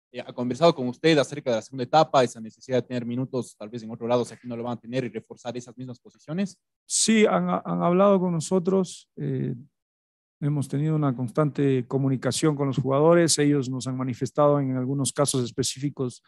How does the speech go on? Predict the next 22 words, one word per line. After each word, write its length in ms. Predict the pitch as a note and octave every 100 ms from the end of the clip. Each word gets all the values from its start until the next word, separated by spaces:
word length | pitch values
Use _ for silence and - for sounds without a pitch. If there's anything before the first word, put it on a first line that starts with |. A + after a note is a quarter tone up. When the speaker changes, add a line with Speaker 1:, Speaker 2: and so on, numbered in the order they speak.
| _ _ _ _
Speaker 2:
la 100 | B2+
idea 180 | C3 C#3+
de 100 | C3+
sumar 320 | - B2+ C#3+
minutos 420 | C3+ C#3 B2+ B2+
en 80 | B2
otro 200 | B2 A#2
lugar, 440 | B2+ D3+ F3 F3
de, 300 | C#3+ C3+ B2 - _ _ _ _ _
de, 320 | - A#2 A#2 A#2+
de 180 | C3 A#2+
buscar 400 | A#2 G#2 - C3
una 180 | B2 A#2
posibilidad 640 | A#2+ - A#2+ B2+ B2+ B2
a, 380 | A#2 A2 G3 -
a 40 | A#2
través 340 | A#2+ A#2+ B2+
de 240 | A#2 A2+
la 80 | A2+
dirección 360 | A#2 A2+ - B2+
deportiva 580 | A#2+ A#2 A2 B2+ B2 A#2
de, 260 | A2 A2